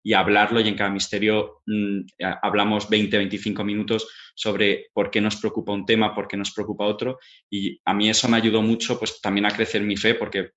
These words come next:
puede ser que, eh, eh, la gente esté en momentos de fe diferentes todavía y que haya que tener un crecimiento, pues,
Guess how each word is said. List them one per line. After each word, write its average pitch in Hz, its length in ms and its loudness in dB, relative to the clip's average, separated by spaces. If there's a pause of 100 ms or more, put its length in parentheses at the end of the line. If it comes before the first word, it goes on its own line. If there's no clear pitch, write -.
puede 101 160 2
ser 104 200 0
que, 101 360 -2
eh, 95 340 -2
eh, 92 180 -4
la 90 140 -6 (220)
gente 98 200 -2
esté 104 160 -2
en 101 40 2
momentos 101 380 -2
de 98 80 -4
fe 104 100 -8
diferentes 98 520 -4
todavía 104 440 -2 (440)
y 101 140 -6
que 107 120 -6
haya 92 240 0
que 95 140 -4
tener 98 260 -6
un 98 60 -4
crecimiento, 98 640 -2
pues, - 340 -10